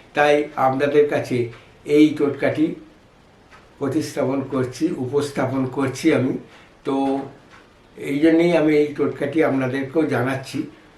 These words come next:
এই টোটকাটি হলো, এই টোটকাটি করলে আপনার অর্থ বৃদ্ধি পাবে, ঋণ আর হবে না,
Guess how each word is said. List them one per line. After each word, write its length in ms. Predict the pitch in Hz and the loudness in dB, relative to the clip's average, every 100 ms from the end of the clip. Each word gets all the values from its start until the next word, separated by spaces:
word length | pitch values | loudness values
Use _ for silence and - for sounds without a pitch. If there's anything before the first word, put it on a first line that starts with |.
| _ 160 | _ 0
এই 160 | 185 | 0
টোটকাটি 580 | 185 170 - 185 175 190 | 2 0 2 0 0 0
হলো, 460 | 180 185 160 110 - - - - _ - - | 2 4 4 2 -4 -20 -20 -20 _ -12 2
এই 200 | 220 226 | 2 4
টোটকাটি 460 | 214 196 220 233 226 - | 0 0 2 0 -2 0
করলে 540 | 185 196 190 151 - - | 4 4 6 4 0 -6
আপনার 640 | 143 160 165 160 151 - _ _ _ _ _ - | -2 2 4 2 0 -14 _ _ _ _ _ -6
অর্থ 360 | 143 151 - 190 | 0 0 0 2
বৃদ্ধি 400 | 175 151 151 170 | 4 6 4 2
পাবে, 400 | 180 165 165 165 | 4 4 4 0
ঋণ 400 | 135 160 180 180 | 4 4 4 4
আর 220 | 147 143 | 0 0
হবে 300 | 120 135 151 | 0 0 2
না, 300 | 156 160 160 | 4 4 2